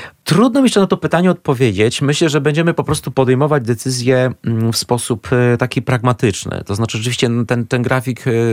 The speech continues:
nie chciałbym, żeby, mm, e, mój głos w eterze Polskiego Radia Lu-, Lublin wyglądał jako głos malkontenta, który tylko narzeka na to, co się w ostatnich latach działo, ale rzeczywiście jest tak, że Gospel Rain pracował bardzo intensywnie w ciągu roku nad tymi pr-, takimi projektami, które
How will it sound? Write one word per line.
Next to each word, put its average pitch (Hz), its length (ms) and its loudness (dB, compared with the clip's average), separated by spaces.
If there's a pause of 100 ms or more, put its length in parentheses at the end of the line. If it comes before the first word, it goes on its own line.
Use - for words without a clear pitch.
(200)
nie 113 300 0
chciałbym, 113 260 0
żeby, 110 200 0
mm, 110 520 0 (340)
e, 64 260 0
mój 120 260 2
głos 120 320 2
w - 80 -4
eterze 113 580 0 (240)
Polskiego 120 300 0
Radia 117 200 0
Lu-, 120 120 0
Lublin 120 340 2
wyglądał 113 300 0
jako 110 120 -2
głos 113 200 0
malkontenta, 110 520 0
który 107 140 0
tylko 98 160 -2
narzeka 107 320 0
na 107 100 0
to, 113 80 -4
co - 20 -2
się 110 100 -4
w 101 40 -2
ostatnich 104 300 -4
latach 104 240 0
działo, 101 300 0
ale 131 120 2
rzeczywiście 131 380 -2
jest 110 120 -4
tak, 117 200 0
że 107 160 -2 (600)
Gospel 131 340 0
Rain 127 200 0
pracował 117 340 0
bardzo 127 260 0
intensywnie 117 380 -4
w - 40 -6
ciągu 117 220 0
roku 120 180 0
nad 110 100 -2
tymi 120 180 -2
pr-, - 140 -10
takimi 107 300 -4
projektami, 120 480 -2
które 113 320 -2